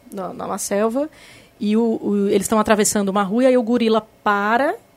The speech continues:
no meio da, da travessia, assim, ele se coloca numa posição dominante, pro resto dos gu-, dos gorilas passarem, as fêmeas, os filhotes, ele fica ali numa posição dominante.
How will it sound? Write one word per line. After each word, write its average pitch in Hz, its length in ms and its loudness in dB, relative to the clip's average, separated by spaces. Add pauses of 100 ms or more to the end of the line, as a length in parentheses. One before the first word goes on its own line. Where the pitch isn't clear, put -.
no 202 200 -2
meio 180 340 0
da, - 280 -4 (180)
da 196 80 -6
travessia, 190 840 -4 (180)
assim, - 200 -8
ele 180 80 -6
se - 120 -14
coloca 185 340 -6
numa 185 140 -8
posição 180 340 -6
dominante, 196 800 -4 (400)
pro 220 160 2
resto 254 680 -2
dos 202 200 -6
gu-, 202 240 0
dos 190 180 -4
gorilas 190 340 -2
passarem, 220 480 -4
as 247 160 -4
fêmeas, 285 480 -2
os 214 120 -10
filhotes, 254 480 -4
ele 233 120 -4
fica - 160 -10
ali 226 80 -4
numa 226 120 -4
posição 226 300 -6
dominante. 247 500 -8